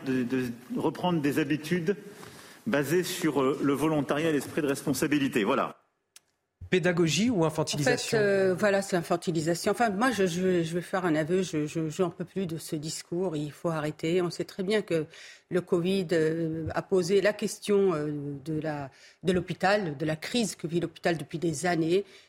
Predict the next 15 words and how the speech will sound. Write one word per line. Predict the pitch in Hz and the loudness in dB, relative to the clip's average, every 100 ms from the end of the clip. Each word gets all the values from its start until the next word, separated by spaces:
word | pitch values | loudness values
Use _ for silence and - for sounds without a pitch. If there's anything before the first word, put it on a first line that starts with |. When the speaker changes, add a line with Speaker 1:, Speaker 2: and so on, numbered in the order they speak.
| _ | _
Speaker 3:
et | - 180 | 0 2
des | 185 | 4
manquements, | 185 180 - 185 208 208 | 4 0 0 2 4 4
et | 202 | 4
encore | 220 226 220 | 4 2 2
une | 196 | 2
fois, | 208 202 | 2 2
des | 180 | 2
politiques | 170 180 180 - 180 - 156 | -2 -2 -2 -4 -6 -2 -2
successives | - - 170 - 208 - | -4 -8 -8 -2 -4 -2
qui | 185 | 0
n'ont | 165 | 0
pas | - 180 | 0 0
répondu | 170 175 165 165 196 196 | 0 0 0 0 2 2
aux, | 147 151 | 0 -6